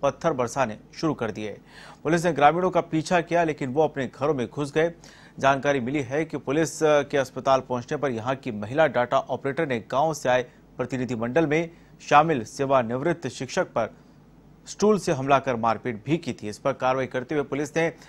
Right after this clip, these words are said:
महिला, उसके पति और एक अन्य को हिरासत में ले लिया है।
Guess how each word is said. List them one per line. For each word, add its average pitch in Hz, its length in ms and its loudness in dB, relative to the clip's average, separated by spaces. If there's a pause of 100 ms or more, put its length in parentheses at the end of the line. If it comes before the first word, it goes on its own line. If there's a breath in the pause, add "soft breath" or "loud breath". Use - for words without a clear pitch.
(140)
महिला, 139 300 4
उसके - 360 -4
पति 127 320 -2
और 135 260 -2
एक 127 220 -4
अन्य 151 200 -2
को 123 120 -6
हिरासत 117 480 0
में 139 60 -6
ले 151 80 2
लिया 113 180 -2
है। - 160 -16